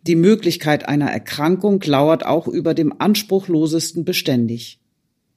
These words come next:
Herr Josef Blümel bemühte sich darum nachzurechnen,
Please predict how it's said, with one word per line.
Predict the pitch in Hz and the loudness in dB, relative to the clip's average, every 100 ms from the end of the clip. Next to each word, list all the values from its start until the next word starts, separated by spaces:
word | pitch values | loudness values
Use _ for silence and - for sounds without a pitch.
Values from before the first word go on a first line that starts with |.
| _ _ | _ _
Herr | 139 | -4
Josef | 135 147 214 202 208 - | -2 2 2 2 0 -2
Blümel | 147 156 160 170 | -2 0 2 2
bemühte | 147 135 151 226 196 | 2 0 2 2 2
sich | 135 143 - | 0 -4 -2
darum | 143 151 160 139 | -2 0 2 2
nachzurechnen, | 131 139 - 180 170 175 196 196 190 | 2 -2 -6 -6 -4 -4 0 0 -2